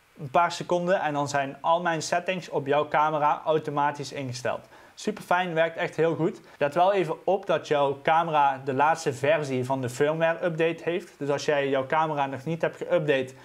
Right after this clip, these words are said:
zal het niet werken. En je moet zelf even in jouw camera ook een keer het bestandje opslaan. Want dan maakt jouw camera de mappenstructuur aan op jouw S D-kaartje met een bestandje.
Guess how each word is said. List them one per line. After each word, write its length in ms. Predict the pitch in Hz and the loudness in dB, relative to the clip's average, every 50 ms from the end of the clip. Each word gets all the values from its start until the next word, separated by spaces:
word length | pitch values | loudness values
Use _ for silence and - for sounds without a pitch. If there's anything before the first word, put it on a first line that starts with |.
| - - - | -20 -20 -8
zal 220 | - - 156 160 | -2 2 2 2
het 100 | 170 156 | 2 0
niet 240 | 131 135 160 170 160 | -2 -2 -2 -2 0
werken. 480 | - 143 139 156 170 170 - 220 277 262 - - - | 2 2 2 2 0 -2 -4 -6 -6 -6 -14 -10 -4
En 100 | 160 143 | -4 -2
je 60 | 143 | -2
moet 180 | 151 151 127 | -2 -4 -4
zelf 420 | - - - 175 170 165 147 - - | -2 0 2 4 4 4 2 0 -2
even 400 | - 160 147 139 143 143 - - | -2 0 0 0 0 -2 -2 -2
in 100 | 165 160 | -2 0
jouw 200 | 156 147 143 143 | 2 2 2 2
camera 540 | - 170 165 165 147 135 123 123 135 139 - | 2 2 2 2 2 0 0 0 0 0 0
ook 180 | - 160 147 | -4 -6 -6
een 120 | - 143 - | -6 -8 -2
keer 260 | - 151 147 143 143 - | 0 2 2 0 -2 -6
het 120 | - 143 | -12 -10
bestandje 400 | 135 127 - 160 151 143 - 147 | -8 -2 -2 -2 -2 -2 -6 -6
opslaan. 600 | - - 185 185 - - 143 131 120 120 135 160 - - - - - | -2 -2 -2 -2 -2 -2 0 0 0 0 -2 -6 -12 -16 -20 -16 -10
Want 180 | - 139 139 139 | -8 -6 -2 0
dan 180 | 156 156 151 | 0 0 2
maakt 280 | 156 160 160 160 160 - | 2 0 0 0 0 0
jouw 340 | - 151 143 135 135 143 - - | 0 2 2 2 0 -2 -6 -4
camera 640 | - 170 165 170 175 175 160 160 165 190 233 240 - - | 0 2 2 2 2 2 2 2 2 0 -2 -6 -12 -10
de 360 | - 143 139 135 131 127 120 120 | -6 -2 0 0 2 0 0 0
mappenstructuur 760 | 139 170 185 - 185 - - 151 139 - - 151 139 135 131 | 0 -2 -2 -2 -8 -6 -6 -6 -6 -4 -4 -2 -2 -2 0
aan 240 | - 131 139 143 151 | 0 -2 -2 -2 -2
op 160 | - 160 - | -6 -6 -2
jouw 280 | - 156 143 143 139 143 | 0 2 2 2 0 0
S 80 | 123 | -2
D-kaartje 680 | - 139 139 170 175 - 180 175 185 180 - - 202 240 240 - - - - - | -2 0 0 0 0 0 0 0 -2 -2 -4 -4 -6 -6 -6 -12 -20 -20 -20 -10
met 260 | - 143 147 147 147 | -4 -4 -2 0 0
een 220 | 160 147 147 139 131 | 0 -2 -2 -4 -6
bestandje. 640 | 123 120 - - 165 170 165 - - 139 135 180 | -6 -6 0 0 0 0 -2 -6 -6 -4 -6 -6